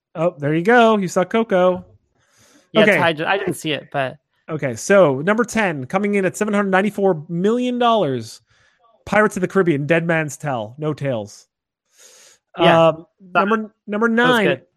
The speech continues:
Speaker 1: at eight hundred twenty-one point eight million dollars. I know you saw this one, Wonder Woman.
Speaker 2: Oh, I did
Speaker 1: Uh,
Speaker 2: see that. I like that a lot. Ah,
Speaker 1: n-, number
Speaker 2: yeah,
Speaker 1: eight
Speaker 2: that was
Speaker 1: at
Speaker 2: one of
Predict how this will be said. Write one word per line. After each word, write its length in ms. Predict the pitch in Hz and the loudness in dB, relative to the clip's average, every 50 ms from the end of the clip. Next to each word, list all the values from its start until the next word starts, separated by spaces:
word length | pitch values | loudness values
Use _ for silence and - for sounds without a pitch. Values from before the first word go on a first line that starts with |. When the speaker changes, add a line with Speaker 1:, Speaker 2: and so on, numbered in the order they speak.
| _ | _
Speaker 1:
at 180 | 180 180 185 - | -6 -6 -4 0
eight 160 | 220 226 190 | 0 0 2
hundred 300 | 190 220 220 214 196 190 | 0 0 -2 -2 -4 -6
twenty-one 560 | - - 226 214 214 208 196 220 240 240 226 | -6 -4 -2 0 0 0 0 0 0 -2 -2
point 240 | - - 226 214 214 - | -4 -2 -4 -4 -4 -4
eight 220 | 226 240 269 - | -4 -4 -4 -2
million 200 | 220 196 175 160 | -2 -2 0 2
dollars. 220 | 160 143 139 123 - - | 2 0 0 -2 -4 -8
I 100 | 156 151 | -8 -2
know 120 | 160 175 | 2 4
you 140 | 180 190 175 | 4 4 4
saw 160 | - 214 214 | 2 2 2
this 220 | 214 247 233 - - | 4 2 0 2 0
one, 300 | 196 185 180 180 185 180 _ _ _ - | 0 0 0 -2 -4 -10 _ _ _ -16
Wonder 320 | 131 127 147 185 196 180 156 | -10 -2 -2 0 2 2 0
Woman. 460 | 135 135 127 117 117 110 104 107 - _ _ _ _ _ _ _ _ _ _ _ _ _ _ _ _ _ _ _ _ _ _ _ _ - | 0 -2 -6 -6 -8 -12 -14 -16 -20 _ _ _ _ _ _ _ _ _ _ _ _ _ _ _ _ _ _ _ _ _ _ _ _ 2
Speaker 2:
Oh, 100 | 202 208 | 4 6
I 100 | 202 196 | 6 6
did 140 | 175 214 - | 4 4 4
Speaker 1:
Uh, 40 | - | 4
Speaker 2:
see 100 | 220 202 | 2 4
that. 160 | 180 175 160 | 4 4 4
I 60 | 165 | 2
like 80 | 165 160 170 - - 160 156 | 0 0 -4 -10 -10 -10 -8
that 80 | 151 | -6
a 20 | 143 | -4
lot. 320 | 143 135 127 - _ - - - | -4 -4 -6 -8 _ -16 -6 -2
Ah, 220 | 233 254 226 202 | 2 2 2 2
Speaker 1:
n-, 160 | 196 202 220 - _ _ _ 196 - _ | 0 -2 -4 -4 _ _ _ -20 -18 _
number 300 | - 202 214 233 240 240 240 | -2 0 2 6 6 4 6
Speaker 2:
yeah, 60 | 269 | 6
Speaker 1:
eight 60 | 285 285 | 4 4
Speaker 2:
that 80 | 226 | 4
was 80 | 175 185 | 2 2
Speaker 1:
at 60 | 190 | 2
Speaker 2:
one 80 | 208 | 2
of 60 | 214 | -2